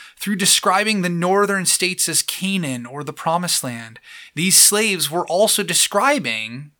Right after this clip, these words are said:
whether implicitly or explicitly, the southern states as Egypt,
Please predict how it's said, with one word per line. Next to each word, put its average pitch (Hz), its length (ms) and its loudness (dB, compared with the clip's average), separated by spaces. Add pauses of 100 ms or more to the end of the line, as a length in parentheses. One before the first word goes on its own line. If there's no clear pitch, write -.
(100)
whether 147 220 -2
implicitly 156 680 -4
or 151 240 -2
explicitly, 117 840 -6 (420)
the 156 100 -2
southern 185 420 2
states - 480 -2
as 135 240 -4
Egypt, 147 580 -6